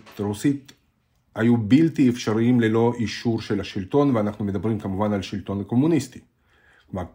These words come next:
כאשר הוא מנזיר מן השורה, התחיל את הקריירה שלו, קיבל תפקידים של בישופ, מיטרופוליטן, ועד ל-, אה,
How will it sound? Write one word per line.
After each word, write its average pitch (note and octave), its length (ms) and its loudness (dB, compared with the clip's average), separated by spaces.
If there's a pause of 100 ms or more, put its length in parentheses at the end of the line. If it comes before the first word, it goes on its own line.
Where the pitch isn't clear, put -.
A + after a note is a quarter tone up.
(140)
כאשר C3 400 0 (120)
הוא G#2+ 380 2 (180)
מנזיר G#2+ 920 2
מן A2+ 200 2
השורה, A2 560 0 (460)
התחיל A#2 380 0
את G#2+ 100 -4
הקריירה A#2 500 2
שלו, G2 520 -4
קיבל G#2 320 2
תפקידים G#2+ 680 0
של E2 320 -10
בישופ, G#2+ 680 0
מיטרופוליטן, G#2 880 0 (420)
ועד A#2+ 600 2
ל-, G#2 380 0 (560)
אה, F#2 60 -10